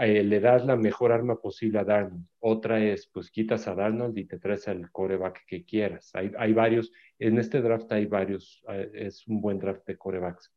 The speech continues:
Entonces, adiós experimento Darnold. Y entonces Darnold tiene mucho valor para algún otro equipo. O sea, tienes que evaluar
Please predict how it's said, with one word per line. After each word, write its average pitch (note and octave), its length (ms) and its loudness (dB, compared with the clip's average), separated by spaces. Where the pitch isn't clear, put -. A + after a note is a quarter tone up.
Entonces, G#2 480 -4
adiós A2 360 2
experimento G2+ 680 -4
Darnold. A2 480 0
Y G#2+ 80 0
entonces A2+ 460 4
Darnold A#2+ 440 6
tiene G#2+ 260 4
mucho A#2 460 0
valor G#2+ 280 2
para F#2 300 -6
algún G2 260 0
otro F#2 200 -4
equipo. G2 400 -10
O F#2+ 60 -14
sea, A2 160 -4
tienes D3 260 2
que - 80 -2
evaluar A2 400 4